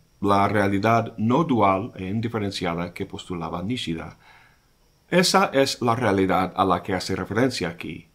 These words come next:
el punto de partida en nuestra experiencia que se expresa posteriormente en términos dicotómicos y objetivizados. Bueno, con todo eso clarificado, podemos volver a nuestro primer basho, lo que llama el universal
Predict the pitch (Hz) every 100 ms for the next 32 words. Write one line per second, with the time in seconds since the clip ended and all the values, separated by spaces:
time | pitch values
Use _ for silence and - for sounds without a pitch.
0 | _ _ _ 110 107 110 175 170 156 156
1 | 147 135 117 113 113 98 95 90 92 -
2 | 98 143 160 104 98 - 98 - - -
3 | 135 - 98 - - - - 269 185 110
4 | 98 92 92 92 - - _ _ 135 127
5 | 151 147 127 117 - 107 107 107 95 95
6 | 92 90 - - 90 - 78 - - 127
7 | 104 - - - - _ _ _ _ _
8 | _ _ _ _ _ _ _ _ _ _
9 | _ _ _ - 107 82 80 117 220 240
10 | 175 170 180 170 135 123 120 - 104 95
11 | 95 95 _ _ _ 123 135 139 139 120
12 | 110 107 104 95 110 95 - 107 104 107
13 | 107 123 123 90 82 - - 101 - 107
14 | 107 107 107 98 95 - 92 92 95 -
15 | 104 104